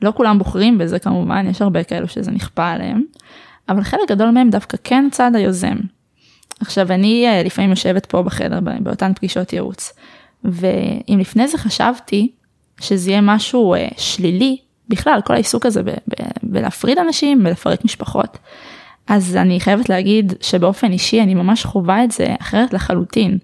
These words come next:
מההתרשמות שלי כאן. אני אפילו פעם אמרתי לך שישבה פה מישהי שאמרה שהיא רוצה להתגרש ורוצה לתת לעצמה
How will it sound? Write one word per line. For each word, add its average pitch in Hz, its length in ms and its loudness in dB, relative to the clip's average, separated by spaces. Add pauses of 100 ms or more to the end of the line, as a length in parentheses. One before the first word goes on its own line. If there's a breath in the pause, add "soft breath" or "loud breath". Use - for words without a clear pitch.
(200)
מההתרשמות 185 540 0
שלי 180 200 -2
כאן. - 240 -4 (520 soft breath)
אני 190 80 -2
אפילו 202 200 2
פעם 185 220 2
אמרתי 196 200 2
לך 185 100 0
שישבה 185 300 -2
פה 196 140 0
מישהי 214 380 2
שאמרה 202 460 0
שהיא - 300 -6 (560 soft breath)
רוצה - 300 -2
להתגרש 202 800 0
ורוצה 196 300 0
לתת 214 360 -2
לעצמה 214 340 0